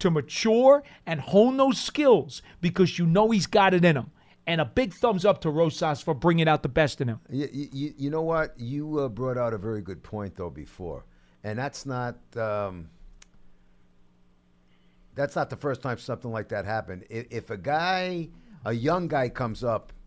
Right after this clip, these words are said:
Speaker 2: and, and misses in a crucial situation or one or two, sometimes he doesn't get a chance to get out of Dodge alive.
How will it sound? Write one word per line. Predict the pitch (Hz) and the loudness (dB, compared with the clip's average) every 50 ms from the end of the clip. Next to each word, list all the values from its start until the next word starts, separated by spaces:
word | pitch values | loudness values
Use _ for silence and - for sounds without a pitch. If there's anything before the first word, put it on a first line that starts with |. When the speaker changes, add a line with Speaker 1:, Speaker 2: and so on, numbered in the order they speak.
| _ _ - - - | _ _ -20 -20 -14
Speaker 2:
and, | 117 120 117 110 107 110 117 - - | -12 -10 -10 -8 -10 -12 -12 -12 -12
and | 113 110 107 104 101 95 95 101 - - | -10 -10 -8 -8 -8 -8 -10 -12 -12 -10
misses | - 120 139 135 131 - 151 135 120 101 98 | -8 -6 -6 -6 -6 -8 -10 -10 -10 -10 -8
in | 120 117 | -8 -8
a | 110 | -8
crucial | - - 135 131 120 - - 127 | -8 -10 -10 -10 -10 -10 -12 -14
situation | 110 - - 123 - - 123 117 120 123 123 117 120 - 135 127 127 | -14 -12 -14 -14 -14 -12 -8 -6 -6 -6 -6 -8 -12 -12 -10 -10 -8
or | 117 | -8
one | 113 120 117 | -8 -8 -8
or | 113 | -8
two, | - - 127 123 120 131 131 131 - _ _ _ _ | -10 -10 -10 -10 -8 -8 -10 -12 -16 _ _ _ _
sometimes | - - 135 123 120 139 131 131 120 | -12 -10 -8 -8 -6 -6 -8 -8 -6
he | - 135 131 | -6 -6 -4
doesn't | 131 131 123 101 127 117 | -2 -4 -4 -4 -8 -8
get | 117 131 120 | -6 -6 -8
a | 117 | -8
chance | - - 131 127 131 120 - | -8 -8 -8 -8 -8 -8 -8
to | - 104 | -10 -6
get | 98 127 123 | -2 0 0
out | 123 123 120 | 2 2 0
of | 123 113 104 | 0 -2 0
Dodge | 104 120 120 120 117 95 | 0 2 2 2 2 0
alive. | 117 117 120 131 143 139 117 85 80 82 - | -2 -2 2 2 2 2 2 0 -2 -6 -12